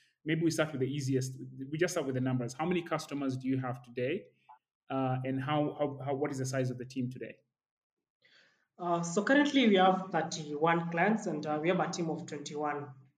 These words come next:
Speaker 1: Twenty-one people. Okay. And,
Speaker 2: Yeah.
Speaker 1: and thirty-one clients. And, uh, I guess to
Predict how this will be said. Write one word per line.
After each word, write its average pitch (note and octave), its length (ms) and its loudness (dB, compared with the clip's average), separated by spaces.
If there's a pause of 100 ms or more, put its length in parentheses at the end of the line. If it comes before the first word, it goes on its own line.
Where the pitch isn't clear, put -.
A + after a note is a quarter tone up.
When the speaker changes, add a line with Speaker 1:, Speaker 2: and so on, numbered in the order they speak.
(1080)
Speaker 1:
Twenty-one C3 340 -2
people. C3 380 -8
Okay. E3 280 -6 (520)
And, D#3 140 -2
Speaker 2:
Yeah. C#3+ 120 -4
Speaker 1:
and D#3 220 -4 (400)
thirty-one G3+ 500 0
clients. C3+ 460 -4 (100)
And, E3 200 -8 (100)
uh, - 680 -18 (680)
I F#3+ 40 2
guess C4+ 180 0
to A3 160 -2